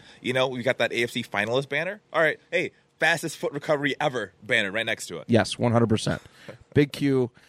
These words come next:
Speaker 2: Uh, yeah, Big Q and Carson back. I, I'm, I'm elated. I, I really, truly am.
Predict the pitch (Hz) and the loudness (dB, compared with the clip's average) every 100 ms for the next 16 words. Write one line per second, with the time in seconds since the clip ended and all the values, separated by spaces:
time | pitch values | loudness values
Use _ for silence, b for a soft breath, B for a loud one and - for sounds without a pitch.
0 | b b 107 113 110 113 104 107 151 - | b b 0 2 4 2 2 0 0 0
1 | 151 123 127 117 - 107 101 107 101 107 | 0 0 0 0 0 -6 0 0 0 -2
2 | - 139 143 180 196 190 - 160 165 135 | -2 0 2 2 2 0 0 2 4 4
3 | 117 104 104 113 117 135 139 127 - 123 | 2 2 0 0 2 2 2 2 0 0
4 | 110 104 104 98 | 0 0 -2 -6